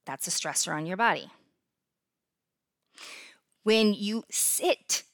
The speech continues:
all day long and do not move, that is a stressor on your body. When you're not getting enough sleep, a stressor.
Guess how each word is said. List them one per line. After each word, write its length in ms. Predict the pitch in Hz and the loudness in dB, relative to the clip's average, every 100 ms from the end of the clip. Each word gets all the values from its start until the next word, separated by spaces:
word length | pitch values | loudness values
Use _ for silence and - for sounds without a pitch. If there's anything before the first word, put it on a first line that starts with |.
| _ | _
all 440 | 190 185 208 269 320 214 | -4 -2 -2 -2 -6 -2
day 400 | 202 175 175 196 _ | 0 2 0 -2 _
long 400 | 175 185 170 185 - | -12 -4 -2 -2 -2
and 100 | 196 | -2
do 120 | 170 | -2
not 200 | 170 - | -4 0
move, 440 | 320 269 160 - - - | 0 0 -4 -10 -18 -2
that 160 | 214 | 0
is 100 | 339 453 | 2 0
a 40 | |
stressor 480 | - 277 269 302 285 | 0 0 0 0 -2
on 260 | - 175 180 | 0 -2 -2
your 160 | 175 208 | -4 -2
body. 340 | 254 185 117 - _ _ _ _ _ _ _ - - - | 0 -2 -6 -18 _ _ _ _ _ _ _ -20 -20 -2
When 120 | 196 | 2
you're 100 | 208 | 6
not 220 | 214 165 | 6 4
getting 260 | 190 185 165 | 2 -2 -2
enough 220 | 160 156 | -2 -2
sleep, 500 | - - 196 233 - _ _ _ _ _ | -2 -2 -2 -4 -6 _ _ _ _ _
a 40 | 339 | -4
stressor. 560 | - 202 196 202 196 | -2 -2 -2 -2 -4